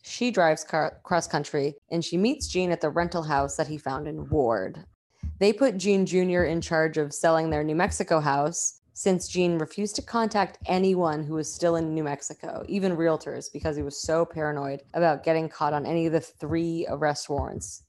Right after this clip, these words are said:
um, that were out for him. So the Simmons family really just kinda goes about getting set up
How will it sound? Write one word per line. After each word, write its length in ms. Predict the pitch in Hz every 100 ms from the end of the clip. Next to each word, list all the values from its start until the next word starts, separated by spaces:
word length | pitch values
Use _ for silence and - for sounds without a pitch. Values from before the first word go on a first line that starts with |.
| -
um, 500 | 95 - 87 - 160 _
that 140 | 165 104
were 380 | 139 131 156 _ _ _ _ _ _ -
out 200 | 143 -
for 240 | 135 113
him. 200 | 107 73 - _ _ _ _ _ _ _ _ -
So 260 | - 185
the 80 | 175
Simmons 300 | 175 254 277
family 340 | 240 226 220 208
really 300 | 185 180 175
just 240 | 170 -
kinda 400 | 180 170 156 151
goes 240 | 165 170
about 240 | 160 156 -
getting 240 | 151 151
set 180 | - 160
up 220 | 147 -